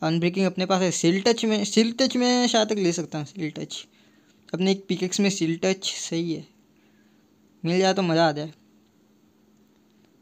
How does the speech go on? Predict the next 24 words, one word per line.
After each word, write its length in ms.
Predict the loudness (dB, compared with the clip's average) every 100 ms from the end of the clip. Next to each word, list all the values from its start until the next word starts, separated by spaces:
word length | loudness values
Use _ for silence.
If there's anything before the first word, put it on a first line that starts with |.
| _ _ _ _ _ _ _ -10
काम 280 | -6 -4 -6
आता 220 | -8 -10
है 60 | -12
सील 240 | -10 -12
टच, 340 | -12 -16 -18 -20
सच 220 | -14 -14
बताऊँ 320 | -12 -10 -10 -12
तो। 120 | -16 -18 -20 _ _ _ _ _ _ _ _ _ _ _ _ _ _ _ _ _ _ _ _ _ _ _ _ _ -18 -4
और 220 | 2 4 6
यहाँ 160 | 4
पे 120 | 4 4
रात 200 | 2 2
हो 60 |
रही 100 | 0
है, 60 | 2
मैं 60 |
सो 180 | 2 2
नहीं 120 | 2
सकता 260 | 0 -2 -6
क्योंकि 260 | -8 -4 -2
मोड 280 | 0 0
अभी 180 | 0 0
ऑनलाइन 460 | 0 -2 -4 -6
है, 100 | -8